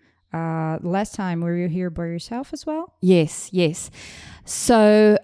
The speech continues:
Speaker 2: I mean, I really enjoy solo travel. It's a very special and unique experience.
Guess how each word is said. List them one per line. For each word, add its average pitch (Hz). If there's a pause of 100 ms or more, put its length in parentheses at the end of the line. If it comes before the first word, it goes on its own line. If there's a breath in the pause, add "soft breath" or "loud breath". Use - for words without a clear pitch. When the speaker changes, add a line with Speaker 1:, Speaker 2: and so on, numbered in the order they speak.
Speaker 2:
I 214
mean, 208
I 226
really 233
enjoy 185
solo 170
travel. 160 (120)
It's -
a 170
very 202
special 226
and 226
unique 185
experience. 202